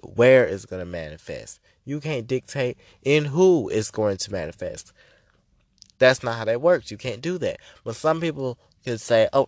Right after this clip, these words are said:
I'm so on point." Same thing with readings. "I'm so on point. Girl, I can tell you this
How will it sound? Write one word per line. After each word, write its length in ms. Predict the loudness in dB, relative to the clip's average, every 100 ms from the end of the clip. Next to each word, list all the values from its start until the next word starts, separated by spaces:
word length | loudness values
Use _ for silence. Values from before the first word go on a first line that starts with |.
| -2
I'm 120 | -6
so 240 | -4 0 2
on 200 | 0 -4
point." 240 | -8 -8
Same 280 | -4 -4 -4
thing 200 | -4 -6
with 140 | -6
readings. 320 | -6 -8 -8 -8
"I'm 120 | -8
so 240 | -6 -6 -6
on 300 | -8 -10 -14
point. 500 | -6 -2 -2 -4 -10 _ _ _ _ _ _ -16 _ _ _ _ _ -2
Girl, 560 | 4 8 8 6 2 -4 _ _ _ _ _ _ _ _ _ 0
I 160 | 2 2
can 120 | 0
tell 120 | -4
you 160 | -6 -6
this 320 | -2 0